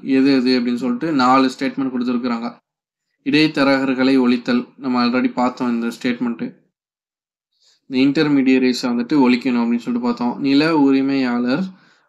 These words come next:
குத்தகைதாரர் உறவை ஒழுங்குபடுத்துதல் மற்றும் நிலத்தின் மீது உச்ச வரம்பு. சரியா? இதுவும் பார்த்தோம். அந்த ceiling of land, land ஹோல்டிங்ஸ்னு பார்த்தோம் இல்லையா? So, நில உச்ச வரம்பை வந்துட்டு நம்ம நிர்ணயிக்கணும் அப்படின்னு சொல்லிட்டு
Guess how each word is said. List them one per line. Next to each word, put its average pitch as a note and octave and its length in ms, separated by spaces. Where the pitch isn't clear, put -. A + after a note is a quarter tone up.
குத்தகைதாரர் C#3 880
உறவை B2+ 680
ஒழுங்குபடுத்துதல் C#3 1000
மற்றும் C3+ 380
நிலத்தின் D3+ 460
மீது C#3 300
உச்ச C3+ 340
வரம்பு. B2 540
சரியா? B2+ 300
இதுவும் C#3+ 280
பார்த்தோம். B2+ 300
அந்த B2 180
ceiling D3 300
of D3 200
land, B2+ 400
land C3 340
ஹோல்டிங்ஸ்னு B2+ 460
பார்த்தோம் A#2+ 240
இல்லையா? B2 340
So, - 160
நில C#3+ 240
உச்ச C#3+ 300
வரம்பை C3 360
வந்துட்டு B2 340
நம்ம C3 300
நிர்ணயிக்கணும் B2+ 640
அப்படின்னு A#2 180
சொல்லிட்டு C3 540